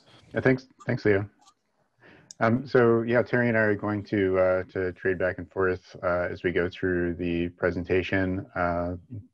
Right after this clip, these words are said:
thanks everyone for being here. Uh, it's good to see you. And, um, this is a little bit of information about Terry and I, uh, link to, um, Terry's work up on GitHub and our staff profiles, and a little bit of info about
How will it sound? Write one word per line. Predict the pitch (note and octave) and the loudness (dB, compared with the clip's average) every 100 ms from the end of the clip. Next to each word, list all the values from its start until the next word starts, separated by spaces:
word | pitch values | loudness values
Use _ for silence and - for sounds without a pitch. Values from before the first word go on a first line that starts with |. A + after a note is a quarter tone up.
| _ - | _ -6
thanks | G2+ G2 | -2 2
everyone | F#2+ F#2+ | 2 2
for | F2 | 0
being | F#2+ A#2 | -2 -2
here. | B2 B2 A#2+ A#2+ F#2+ | 0 2 2 0 -4
Uh, | F2+ F2 F2+ | -6 -6 -6
it's | F2+ | -6
good | - F2 | -6 -2
to | |
see | A#2 | 2
you. | D3 F3+ _ - _ _ _ _ | 2 0 _ -20 _ _ _ _
And, | G#2+ G2 G2 G#2 | 0 2 2 2
um, | G2+ G#2 A#2 | 2 2 -2
this | G#2+ | -4
is | A2+ | 0
a | |
little | G#2+ A2 | 2 2
bit | A2 | 0
of | G2+ | 0
information | G#2 G2 G#2 G#2 G2+ G#2+ G#2+ - | -2 -4 -2 -2 -4 -4 -4 -4
about | G2 G#2 - | -2 -2 0
Terry | A#2 A#2 | -2 0
and | A2+ | 2
I, | A#2 A#2 A#2 | 2 2 0
uh, | - F#2+ F#2+ F#2+ F#2+ - | -2 -4 -4 -4 -6 -8
link | G#2+ G2 G#2+ F#2 | -4 -2 -2 -2
to, | - F#2+ F#2 F2+ E2+ | 0 2 2 0 -4
um, | F#2 F#2 F2+ | -6 -4 -2
Terry's | G2+ F#2+ G2 | 2 2 0
work | G2 | -2
up | G2 F#2 | -2 -4
on | F#2+ | -2
GitHub | G2 C3 B2 A#2+ A#2 G#2 | 0 0 2 4 2 -2
and | F#2+ F2+ | -8 -8
our | F2+ | -6
staff | - G2+ - | 0 0 0
profiles, | G#2+ - G2+ G2+ F#2+ | -6 -4 -4 -2 -4
and | - | -6
a | |
little | F2+ F2 | -8 -6
bit | F2+ | -4
of | F2+ | -4
info | F2+ F2 E2+ | -6 -4 -4
about | E2 E2 | -2 -2